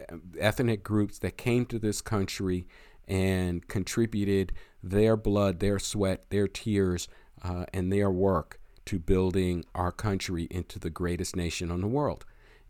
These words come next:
And, you know, we can't sanitize that out of our history. Uh, we can't allow that to happen.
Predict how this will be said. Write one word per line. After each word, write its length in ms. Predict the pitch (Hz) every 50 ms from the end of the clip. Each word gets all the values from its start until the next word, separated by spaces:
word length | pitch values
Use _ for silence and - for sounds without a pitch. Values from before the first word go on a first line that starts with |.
| - -
And, 580 | 101 101 98 101 98 98 98 95 92 92 92 - - - -
you 80 | 92
know, 120 | 92 87 - 78
we 320 | 92 95 110 113 110 104
can't 640 | - - - - 139 131 131 127 120 - - - - - - - - _ -
sanitize 840 | - - - 117 113 117 113 107 - - 107 95 95 95 90 - -
that 280 | 98 92 92 90 87 - -
out 180 | 90 92 90
of 140 | 90 90 85
our 140 | 85 82 80
history. 600 | 73 - 95 82 - - - - - - - - - - - - - _ - - - - 104
Uh, 200 | 85 87 85 80 -
we 140 | 87 92 87
can't 340 | - - - 110 98 104 - -
allow 540 | 90 90 98 92 87 92 98 107 110 101 95
that 300 | 90 82 73 - - -
to 100 | - 85
happen. 480 | 76 85 78 73 73 - - - -